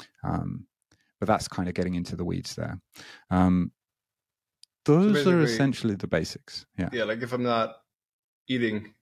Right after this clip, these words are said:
Speaker 2: a hundred eighty grams of protein, hundred sixty grams of protein, I'm not avoiding on a consistent basis the stuff
Speaker 1: Mm.
Speaker 2: that I know I should be avoiding,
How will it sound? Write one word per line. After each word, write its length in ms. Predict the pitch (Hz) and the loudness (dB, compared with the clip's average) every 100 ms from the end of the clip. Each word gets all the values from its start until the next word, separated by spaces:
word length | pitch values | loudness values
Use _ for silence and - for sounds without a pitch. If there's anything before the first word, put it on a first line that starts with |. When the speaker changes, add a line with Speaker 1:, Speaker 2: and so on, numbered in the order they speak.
| _ _ _ | _ _ _
Speaker 2:
a 60 | 104 | -8
hundred 260 | 104 104 | -6 -4
eighty 160 | 110 101 | -4 -4
grams 260 | 98 101 95 | -4 -4 -4
of 60 | |
protein, 240 | - 95 90 | -10 -10 -8
hundred 160 | 95 92 | -10 -10
sixty 240 | 90 - | -12 -14
grams 220 | 87 90 | -12 -12
of 80 | - | -12
protein, 440 | 92 92 98 92 - _ _ _ _ | -16 -14 -14 -14 -18 _ _ _ _
I'm 80 | 92 | -8
not 340 | 95 92 - _ _ - | -4 -4 -8 _ _ -14
avoiding 600 | 90 101 98 95 90 - | -8 -4 -4 -4 -8 -14
on 160 | 95 92 | -12 -12
a 60 | 90 | -10
consistent 440 | 101 - 139 95 | -6 -4 -4 -6
basis 420 | 87 - - - _ _ _ _ _ _ _ _ _ | -10 -12 -16 -20 _ _ _ _ _ _ _ _ _
the 60 | - | -4
stuff 220 | - 180 | 0 0
Speaker 1:
Mm. 20 | |
Speaker 2:
that 120 | 101 | 0
I 60 | 95 | -4
know 160 | 98 98 | -4 -6
I 40 | |
should 180 | 95 90 | -8 -10
be 80 | 92 | -10
avoiding, 520 | 87 107 113 139 139 | -4 -2 -2 -4 -8